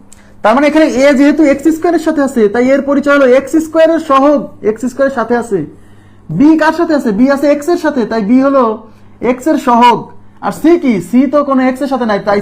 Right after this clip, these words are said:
সি হলো ধ্রুবক। ধ্রুবক কেন? এটা just একটা কনস্ট্যান্ট টার্ম, ওর তো কারোর সাথে নাই, কোনো এক্স এর সাথে নাই, তাই সি কে শুধু ধ্রুবক। তাহলে এ কি? এক্স স্কয়ারের সহগ, বি এক্স এর সহগ, সি হচ্ছে ধ্রুবক। এই এ, বি, সি এই মানগুলো এখানে বসাই দিলে পরেই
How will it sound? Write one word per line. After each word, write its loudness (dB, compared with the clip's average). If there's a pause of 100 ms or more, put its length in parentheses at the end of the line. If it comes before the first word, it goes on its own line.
সি -6
হলো 0 (100)
ধ্রুবক। -4 (460)
ধ্রুবক -2
কেন? -2
এটা 2 (220)
just -2 (300)
একটা -2 (300)
কনস্ট্যান্ট -4
টার্ম, -4
ওর 0
তো -4
কারোর -2
সাথে -6
নাই, -6 (120)
কোনো -6
এক্স -6
এর -8
সাথে -6
নাই, -6 (500)
তাই 0
সি 0
কে 0
শুধু 0
ধ্রুবক। -2 (640)
তাহলে -2 (100)
এ 6 (100)
কি? 2 (120)
এক্স -4 (100)
স্কয়ারের -2
সহগ, 2 (460)
বি 2 (280)
এক্স -10
এর -4
সহগ, 2 (100)
সি -6
হচ্ছে -6
ধ্রুবক। -2 (600)
এই 4 (300)
এ, 4 (220)
বি, 4 (180)
সি -2 (220)
এই 2 (120)
মানগুলো 0
এখানে 0
বসাই -2
দিলে 2
পরেই 4